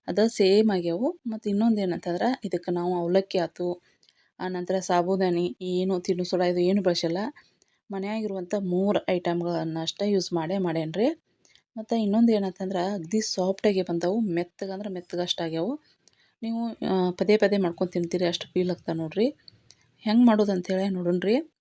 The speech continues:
ಮತ್ತ್ ನೀವು ನೋಡ್ರಿ ಅವಲಕ್ಕಿದು ಏನ್ ಹಾಕಕ್ ಹೋಗ್ಬೇಡ್ರಿ ಇದಕ್ಕ. ಇಲ್ಲೇ ನಾವು ಹೇಳುವಂಥ ಪ್ರಮಾಣಗಳನ್ನ ಅಷ್ಟ ಹಾಕಿ ಮಾಡಿ ನೋಡ್ರಿ.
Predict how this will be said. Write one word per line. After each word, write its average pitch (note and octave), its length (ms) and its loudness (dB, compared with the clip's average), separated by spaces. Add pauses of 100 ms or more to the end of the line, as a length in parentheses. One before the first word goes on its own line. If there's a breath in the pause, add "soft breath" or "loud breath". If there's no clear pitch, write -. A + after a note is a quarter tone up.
(160)
ಮತ್ತ್ G#3 240 -6
ನೀವು A3+ 100 -4
ನೋಡ್ರಿ G3+ 320 -4
ಅವಲಕ್ಕಿದು G#3+ 440 2
ಏನ್ G#3 180 2
ಹಾಕಕ್ F#3+ 260 -4
ಹೋಗ್ಬೇಡ್ರಿ E3+ 360 0
ಇದಕ್ಕ. D#3 200 -6 (800 loud breath)
ಇಲ್ಲೇ G#3+ 240 -6
ನಾವು G#3 220 -6
ಹೇಳುವಂಥ F#3 400 2
ಪ್ರಮಾಣಗಳನ್ನ F3 720 0
ಅಷ್ಟ E3+ 240 -4
ಹಾಕಿ F3 340 -4
ಮಾಡಿ D#3+ 220 -4
ನೋಡ್ರಿ. D#3 340 -2